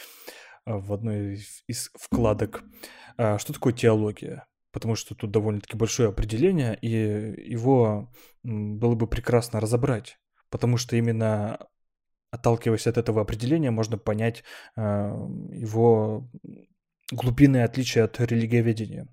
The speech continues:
ну и от нау-, от науки в целом. А, теология, если мы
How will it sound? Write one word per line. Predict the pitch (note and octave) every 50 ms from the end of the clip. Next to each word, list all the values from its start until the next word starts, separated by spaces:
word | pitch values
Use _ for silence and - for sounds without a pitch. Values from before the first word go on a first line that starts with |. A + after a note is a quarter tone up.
| - -
ну | C#3
и | C#3 C3
от | B2 A#2 A#2+ -
нау-, | A#2+ A#2+ A#2+ B2 B2 -
от | - A#2
науки | A2+ A#2 A#2+ A#2+ A#2+ - -
в | -
целом. | - - A2+ A#2 - - - - _ _ _ _ _ _ _ _ _ _ _ _ _ _ _ _ _ _ _ _ _ _ _ _ _ _ _ _ _ _ _ _ - - - - - - - - - - - _
А, | - A2 G#2 G2+
теология, | G2+ - B2 B2+ B2+ B2+ B2+ A#2+ B2 A2+ G#2+ A2+ - - - - _ _ _ _ _ -
если | B2 A#2 A#2 - A#2 A2
мы | G#2+ G#2 G#2+ G#2 G2+ - - -